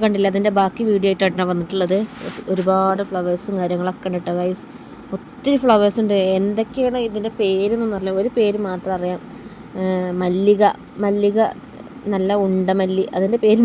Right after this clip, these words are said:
മാത്രം എനിക്കറിയാം, വേറെ ഒന്നിന്റെ അറിയൂല. അടിപൊളി,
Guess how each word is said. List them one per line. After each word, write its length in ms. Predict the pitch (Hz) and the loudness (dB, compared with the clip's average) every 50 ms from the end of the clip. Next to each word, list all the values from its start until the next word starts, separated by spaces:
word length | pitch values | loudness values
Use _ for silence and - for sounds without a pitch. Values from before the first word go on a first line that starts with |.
| 233 | 6
മാത്രം 260 | 208 196 190 - 196 202 185 | 6 4 2 2 0 0 0
എനിക്കറിയാം, 520 | 180 180 - 190 180 170 175 175 175 175 175 | 0 -4 -4 -4 -4 -2 -2 -2 -2 -2 0
വേറെ 180 | 170 175 175 185 180 | -2 -2 -2 -2 -2
ഒന്നിന്റെ 300 | 180 175 170 170 185 185 175 | -4 -4 -6 -4 -4 -4 -4
അറിയൂല. 320 | 165 170 170 170 170 170 175 185 - - - - - - - - - - - - - - - - - - - - - - 190 | -4 -4 -4 -4 -4 -4 -6 -6 -8 -14 -20 -20 -20 -20 -20 -20 -20 -20 -20 -18 -18 -18 -18 -18 -18 -18 -18 -10 -4 0 0
അടിപൊളി, 640 | 190 185 - - 285 302 - 254 262 247 247 269 262 | 0 0 2 2 2 4 6 8 8 8 8 6 4